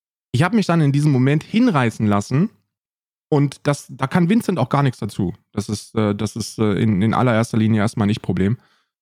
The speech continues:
Hab ich mich dazu hinreißen lassen, das dann, ähm, öffentlich zu thematisieren und zu sagen,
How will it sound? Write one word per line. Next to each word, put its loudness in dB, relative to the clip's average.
Hab 0
ich 2
mich 0
dazu 0
hinreißen 0
lassen, 0
das -4
dann, 0
ähm, -2
öffentlich 0
zu -10
thematisieren 2
und 0
zu -4
sagen, 0